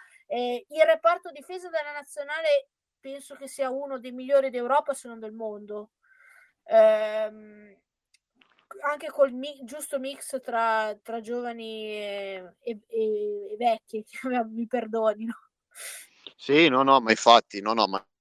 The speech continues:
Speaker 2: infatti, ma poi hai citato, come hai detto tu, tra giovani, giovani e meno giovani, eh, c'è molto ricambio. Poi personalmente sono molto contento dei, dei terzini dell'Italia, perché secondo me,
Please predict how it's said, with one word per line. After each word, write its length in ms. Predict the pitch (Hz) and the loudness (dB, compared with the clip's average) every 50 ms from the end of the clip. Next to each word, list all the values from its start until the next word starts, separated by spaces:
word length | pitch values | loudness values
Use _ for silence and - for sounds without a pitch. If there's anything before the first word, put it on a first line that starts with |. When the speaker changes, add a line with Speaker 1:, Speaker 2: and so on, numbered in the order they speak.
| _ _ _ _ - | _ _ _ _ -18
Speaker 2:
infatti, 360 | 95 - - 107 101 - 98 | -12 -8 -6 -6 -6 -6 -8
ma 160 | 95 98 104 | -6 -4 0
poi 240 | - - 160 143 123 | 6 6 6 6 6
hai 160 | 101 120 120 | 4 0 0
citato, 400 | - - 127 - 131 120 - 127 | -2 -4 -2 0 0 0 0 -2
come 180 | - 123 120 123 | -6 -4 -4 -2
hai 60 | 117 | -4
detto 180 | 123 - - 170 | -4 -2 -2 -4
tu, 60 | - _ _ _ - - - _ _ - | -4 _ _ _ -20 -20 -20 _ _ -14
tra 140 | 110 117 | -12 -10
giovani, 500 | 120 120 139 135 139 135 131 127 127 127 113 | -6 -4 -4 -4 -2 -4 -6 -6 -8 -10 -10
giovani 340 | 113 117 135 143 143 135 135 | -8 -6 -4 -4 -2 -4 -4
e 40 | |
meno 200 | 127 131 127 127 | -4 -6 -6 -6
giovani, 460 | 123 120 143 165 156 156 139 127 120 113 _ _ _ _ _ | -4 -2 -2 -2 -2 -4 -8 -8 -10 -12 _ _ _ _ _
eh, 560 | - 113 117 110 113 113 110 107 107 113 113 113 | -8 -6 -6 -4 -2 0 2 4 4 4 4 4
c'è 220 | - - 127 113 120 | 4 4 4 4 4
molto 300 | 117 123 131 123 - 127 | 4 2 2 4 6 4
ricambio. 580 | 120 117 - 123 117 113 107 104 98 101 92 _ _ _ | 4 6 8 8 8 8 6 2 -6 -16 -18 _ _ _
Poi 300 | - 123 127 135 135 127 - | 0 4 4 4 4 2 2
personalmente 680 | - 127 120 - - 135 127 127 127 139 156 156 - 143 | 2 0 2 2 -2 -2 -2 -2 -4 -6 -8 -12 -14 -16
sono 220 | 117 - 120 117 120 | -16 -16 -16 -16 -16
molto 340 | 117 127 135 127 - 131 | -14 -16 -16 -14 -16 -16
contento 760 | 120 123 120 117 - - 127 127 131 127 _ - 123 123 120 | -16 -16 -18 -16 -12 -10 -10 -10 -10 -12 _ -10 -8 -8 -8
dei, 280 | 107 113 113 113 110 113 | -8 -10 -12 -12 -12 -10
dei 120 | 110 113 - | -10 -8 -2
terzini 440 | - 117 - - - 147 143 131 | -2 -2 -2 -2 -2 -2 0 0
dell'Italia, 580 | 113 110 107 110 - - 104 98 101 95 101 104 | 0 0 0 0 4 6 6 6 6 4 0 -6
perché 200 | - 101 104 107 | -6 -8 -14 -14
secondo 280 | - - 113 101 113 110 | -12 -12 -10 -10 -8 -6
me, 260 | 117 127 131 117 | -4 -2 -2 -4